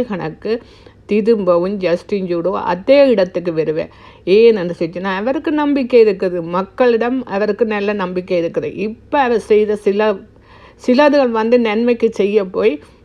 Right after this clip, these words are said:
அவர் வந்து தானே தலையில மண்ணை அள்ளி கொட்டி போட்டார். அதன் காரணத்தால் இவர் திரும்பவும் ஆட்சிக்கு வருவார். பொறுத்திருந்து பார்ப்போம்.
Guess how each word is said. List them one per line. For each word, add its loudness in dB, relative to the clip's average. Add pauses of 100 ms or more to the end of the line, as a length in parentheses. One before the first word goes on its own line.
(260)
அவர் 0
வந்து 0
தானே -4
தலையில 0
மண்ணை -4
அள்ளி -2
கொட்டி -4
போட்டார். -6 (1200)
அதன் -2
காரணத்தால் -4
இவர் 2
திரும்பவும் 0
ஆட்சிக்கு -4
வருவார். 2 (520)
பொறுத்திருந்து 0
பார்ப்போம். 4